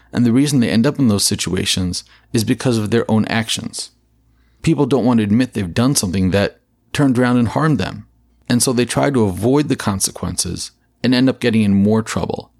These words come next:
And even if they don't get in more trouble, it ends up causing psychological distress because now there's dissonance between what they know to be true and what their actions are doing. And so acceptance of consequences of actions is very important.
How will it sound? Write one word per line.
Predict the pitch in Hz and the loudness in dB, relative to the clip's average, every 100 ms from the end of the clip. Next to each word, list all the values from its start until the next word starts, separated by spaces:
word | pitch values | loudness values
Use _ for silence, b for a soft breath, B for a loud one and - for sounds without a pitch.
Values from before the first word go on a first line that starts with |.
| _ | _
And | 123 | 0
even | 156 | 2
if | 160 | 0
they | - | 0
don't | 127 156 | 0 0
get | 147 | 0
in | 107 | 2
more | 98 95 | 2 0
trouble, | - 95 85 90 - | -2 -2 0 -2 -2
it | 123 | 0
ends | 135 135 | 0 -2
up | - | -4
causing | 127 110 110 | -2 0 0
psychological | - 123 117 110 101 110 | 0 0 0 0 0 -4
distress | 92 - - 143 - | -2 -2 0 -2 -2
because | 107 113 95 | -4 -4 0
now | 110 135 135 107 95 - b b _ | 2 2 2 0 -4 -10 b b _
there's | 113 101 | -2 0
dissonance | 151 165 131 110 - | 0 0 2 0 -2
between | - - 120 107 95 92 92 _ _ _ _ | -8 -4 0 0 0 -2 -6 _ _ _ _
what | 123 113 | -4 0
they | 120 | 2
know | 101 110 147 | 4 4 2
to | 143 | -2
be | 104 113 | -2 -2
true | - 165 147 101 98 - _ _ _ | 0 0 2 0 -4 -12 _ _ _
and | 120 | 0
what | 120 | 2
their | 120 - - | 0 -2 -2
actions | 123 - 120 110 | -4 -2 0 2
are | 107 | 0
doing. | 90 127 107 - - _ _ _ _ _ 120 | 0 0 -2 -8 -20 _ _ _ _ _ -4
And | 110 | 0
so | 131 | -2
acceptance | - - 151 - 147 131 | -2 -2 -2 0 -2 0
of | 110 - | -2 -2
consequences | - 131 - 117 107 101 | -2 -2 -2 -2 -2 -2
of | 98 | -2
actions | 117 110 98 90 | -4 -2 -4 -6
is | 87 | -6
very | 95 113 104 | -2 0 0
important. | 92 - - 80 - | -2 -2 -2 -4 -8